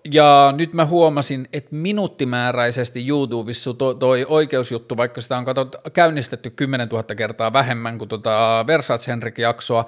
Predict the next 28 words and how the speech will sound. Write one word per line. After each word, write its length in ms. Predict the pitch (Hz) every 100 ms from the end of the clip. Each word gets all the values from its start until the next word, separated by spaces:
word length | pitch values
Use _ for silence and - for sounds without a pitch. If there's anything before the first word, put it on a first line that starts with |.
| - - -
niin 120 | 135
minuuttimääräisesti 960 | 147 170 151 120 113 110 107 - 107 -
sitä 320 | 107 120 110
on 120 | 110 113
katsottu 400 | 113 107 - 107
kohta 460 | - 104 - 101 117
enemmän. 640 | 127 113 95 101 110 123
Eli 220 | 135 123
silloin, 580 | 120 - - 131 127 120
kun 100 | 113
sitä 400 | - - 143 135
katsotaan, 500 | 123 120 110 101 104
niin 100 | 113
se 80 | 113
katsotaan 440 | 123 117 98 95
melkein 340 | 101 101 107 101
loppuun 440 | 110 _ 95 95
asti. 260 | 101 - - _ _ _ _
Tai 140 | 113 110
niinku, 220 | 107 104
että 400 | 95 _ 104 101 _ _
ihmiset, 420 | - 110 117 - 113 - - -
jotka 280 | 98 - 110
aloittaa 380 | 113 - - 92
sen, 180 | - 95
niin 100 | 107
katsoo 340 | 104 - -
sen 280 | - 101